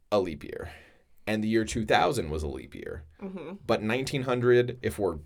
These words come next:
Speaker 1: lucky enough to see twenty-one hundred, these will not be leap years.
Speaker 2: Okay, but twenty-four hundred.
Speaker 1: Totally a leap year.
Speaker 2: Okay.
Speaker 1: Yes. And this takes care of a lot more of that. What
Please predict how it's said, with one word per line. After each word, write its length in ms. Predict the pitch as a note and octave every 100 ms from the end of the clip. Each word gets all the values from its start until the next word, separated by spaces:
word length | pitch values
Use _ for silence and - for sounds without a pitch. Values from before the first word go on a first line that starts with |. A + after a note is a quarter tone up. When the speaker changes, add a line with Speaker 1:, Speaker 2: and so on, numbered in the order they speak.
| - _ F#2+
Speaker 1:
lucky 240 | F#2+ G2
enough 180 | F#2 E2
to 100 | F2+
see 240 | - G2+ E2+
twenty-one 540 | - B2 B2+ A#2+ A2+
hundred, 460 | G#2+ G2+ G2 F#2+ F2+
these 160 | G2 F#2
will 140 | F2
not 280 | F#2 F#2 D#2
be 100 | D2
leap 260 | A#1 G1+ -
years. 440 | - - - - -
Speaker 2:
Okay, 400 | F#3 F#3 F3+ - -
but 120 | F#3+
twenty-four 640 | G#3 F#3 F#3 - D#4 F4
hundred. 600 | A#3+ F#3 F3 E3 E3 F#3+
Speaker 1:
Totally 340 | - G#2+ G2 E2+
a 40 |
leap 220 | C#2+ -
year. 220 | - - - -
Speaker 2:
Okay. 400 | F#2 - - - _ -
Speaker 1:
Yes. 380 | D#2+ - - - - - - - _ -
And 460 | B2 A#2 A#2 A2+ - _ _ -
this 460 | G#2 D3 F3+ - - _ _ _ -
takes 260 | A2 -
care 200 | B2 F#2
of 160 | E2+ D2+
a 60 | F2+
lot 280 | E2+ G2 C3
more 200 | B2 A#2+
of 60 | A2
that. 200 | G#2+
What 120 | A#2+